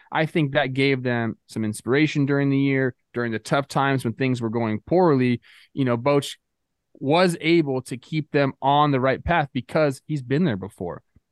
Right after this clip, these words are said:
And when guys have been there before, you tend to listen a little bit more. So I do think they had enough talent to do it, but I, I, I won't say that he had nothing to do with it. I think that he definitely helped them just with his demeanor and his previous playoff experience.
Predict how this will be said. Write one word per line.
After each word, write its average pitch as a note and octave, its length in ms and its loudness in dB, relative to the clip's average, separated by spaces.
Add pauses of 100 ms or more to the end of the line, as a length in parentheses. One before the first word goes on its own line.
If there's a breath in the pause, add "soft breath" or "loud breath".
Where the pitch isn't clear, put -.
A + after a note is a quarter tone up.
(120)
And G#2+ 120 -4
when A2 120 0
guys C3+ 260 0
have D3+ 100 -2
been F3 160 4
there F3 120 2
before, E3 260 -2
you C#3 80 2
tend C#3 260 -2
to B2 60 -2
listen B2 320 -2
a G#2+ 80 -4
little G#2+ 160 -4
bit G2 140 -4
more. F2 260 -6
So A#2 300 0 (800 soft breath)
I G3 120 4
do A#3 180 6
think G#3 220 2
they F#3+ 60 6
had F#3 120 4
enough D#3 220 -2
talent F3 540 0
to G3+ 100 0
do F#3+ 220 2
it, F3 140 2
but D#3+ 100 2
I, D3+ 120 2 (440)
I, D3 100 -6 (100)
I D#3 140 0
won't D3 380 0
say D#3+ 220 -2
that C3+ 120 -4
he C#3+ 100 -4
had C3+ 200 -2
nothing B2 440 -2
to A2+ 120 -8
do A#2 200 -2
with F#2+ 220 -6
it. G2 60 -2
I G2+ 80 -2
think A#2+ 220 -4
that A2 100 -2
he G#2+ 80 0
definitely A#2+ 460 -2
helped A#2 260 -2
them G#2+ 280 -2
just C#3 200 -4
with C3+ 100 0
his B2 160 2
demeanor C3+ 400 0
and C3 180 -2
his A#2 180 -2
previous A2+ 440 0
playoff G#2+ 340 -4
experience. - 680 -16